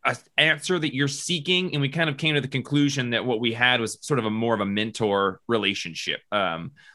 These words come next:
like somebody that I can talk to and kind of clear my head and get a lot of internalized thoughts out and externalize them, and therefore kind of remove some of the power from them.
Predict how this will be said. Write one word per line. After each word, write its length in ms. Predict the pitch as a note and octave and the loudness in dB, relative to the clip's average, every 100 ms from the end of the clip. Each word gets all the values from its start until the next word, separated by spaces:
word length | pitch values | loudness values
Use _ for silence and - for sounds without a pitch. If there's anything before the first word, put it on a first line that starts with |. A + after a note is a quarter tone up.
| - | -4
like 140 | G#2 | -4
somebody 460 | - C#3 A#2+ A2+ A2 | 0 0 0 0 0
that 100 | G#2 | 2
I 100 | G2+ | 0
can 160 | A2+ | -2
talk 280 | G2 G#2+ - | -2 0 0
to 200 | - G#2 | -2 -2
and 80 | G2+ | -2
kind 120 | G2 | -4
of 40 | F#2 | -6
clear 160 | A2+ | -4
my 120 | G#2 G2 | -2 0
head 180 | G2+ | 0
and 60 | F#2+ | -2
get 100 | F#2+ | 0
a 20 | |
lot 180 | F#2+ F#2+ | 0 0
of 140 | F#2 - | -2 -6
internalized 640 | A2+ G2+ G#2 G2+ F#2+ - | -6 -4 -2 0 -2 -2
thoughts 360 | - F#2+ F2+ - - | 0 0 -2 -4 -2
out 200 | G2+ - - | 0 -2 -8
and 80 | G2 | -8
externalize 500 | - A2 G#2 F#2+ F2+ | -6 -4 0 0 -2
them, 160 | F#2+ | -2
and 80 | F#2 | -2
therefore 280 | F#2 F2+ F#2+ | -2 -2 -4
kind 140 | G2 | -4
of 60 | F#2 | -4
remove 240 | F2+ F#2 | -4 -6
some 120 | - F2+ | -6 -6
of 100 | E2+ | -6
the 80 | |
power 320 | E2 F2+ F#2+ E2+ | -4 0 0 -2
from 200 | F2+ F#2 | -4 -4
them. 180 | F2+ | -6